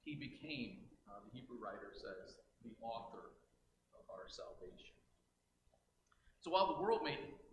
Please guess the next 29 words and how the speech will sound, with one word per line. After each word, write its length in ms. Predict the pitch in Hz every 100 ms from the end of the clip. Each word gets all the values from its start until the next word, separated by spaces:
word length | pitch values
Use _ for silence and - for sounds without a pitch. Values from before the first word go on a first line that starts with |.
| -
uh, 120 | 113 -
choose 320 | - 151 135
to 80 | 143
celebrate 880 | - 135 156 156 107 107 101 107 -
Jesus' 460 | 123 117 - 113 - -
birth, 320 | 123 110 127
we're 240 | 151 170
gathered 560 | - 110 107 110 104 -
today 680 | - - 117 120 98 90 - - - - - - _ _ - -
to 40 | 135
remember 440 | 123 120 117 117 113
his 160 | 110 -
death, 320 | - - - - - _
<clears throat> 480 | - 139 127 - -
to 60 | -
honor 600 | - 135 143 139 135 -
and 80 | 107 127
reverence 420 | 131 131 123 -
him 240 | 120 110 123
in 100 | 139
the 80 |
way 280 | 151 139 156
that 220 | 151 139 - -
he 320 | - 135 135 -
asks 420 | 131 147 - -
us 200 | - - -
to 60 | 202 170 - -
by 200 | 98 101 101 - - - -
partaking 560 | - - 120 - 123